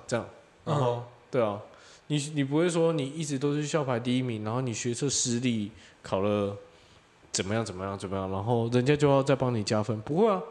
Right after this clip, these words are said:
Speaker 1: 就是
Speaker 2: 一次定生死的那种。
Speaker 1: 对，我就觉得，如果今天面对的是这种制度的话，那你对得起自己就好了。
Speaker 2: 嗯。
Speaker 1: 那你自己该要努力，你要干嘛，该干嘛，干嘛去的那种感觉。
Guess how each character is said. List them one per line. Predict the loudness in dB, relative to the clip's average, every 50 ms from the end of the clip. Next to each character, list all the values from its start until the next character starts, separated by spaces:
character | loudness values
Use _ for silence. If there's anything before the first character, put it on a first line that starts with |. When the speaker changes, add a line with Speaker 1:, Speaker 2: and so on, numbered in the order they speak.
| -14 -8
Speaker 1:
就 | -2 0
是 | 2 4 4 4 4 2 -4 -10 -14 -18 -20 -20 -20 -16 -8 -4
Speaker 2:
一 | -4 -2
次 | 0 -2 -2
定 | -2 -2 -2 -2 -2
生 | 0 0 -2 -2
死 | -2 -4 -8 -10
的 | -10 -2
那 | 4
种。 |
Speaker 1:
对， | 6 6
我 | 8 8 6
就 | 6 4 2
觉 | 4 2 2
得， | 4 4 2 2 0 -2 -4 0
如 | 2 4
果 | 4 4 4
今 | 2 2 0
天 | 0 2
面 | 0 0 2
对 | 2 2 2
的 | 2
是 | 0 -2 -6
这 | -8 -6 -6 -4
种 | -4 -4 -4 -6 -10 -14 -18 -20 -20 _ _ _ -20 -20 _ _ -20 -20 -20 -14
制 | -8 -4 -4 -4
度 | -2 -2 -2 0 0
的 | -2
话， | -2 -2 -4 -4 -4 -2
那 | 0 0 0 0 -2 -6 -14 -20 -12 -6
你 | -2 4
对 | 6 6 6
得 | 6
起 | 4 2
自 | 0 0 0
己 | 0 2
就 | 2 2
好 | 2 2 0 -2
了。 | -4 -6 -10 -14 -6
Speaker 2:
嗯。 | -2 0 2 2
Speaker 1:
那 | 2
你 | 2
自 | 2 2
己 | 0 2
该 | 4 4 6 6 6 4
要 | 4 2 2 2
努 | 0 0
力， | 0 2 0 0 0
你 | 0 0
要 | 2 2 2 2
干 | 2 2 0 0
嘛， | 0 -2
该 | -2 -2 -2
干 | 0 0 -2
嘛， | -2 -4 -6
干 | -6 -6
嘛 | -6 -6 -8
去 | -8 -8 -8 -8 -8
的 | -8 -10
那 | -10
种 | -10 -10 -10
感 | -10 -12 -14
觉。 | -14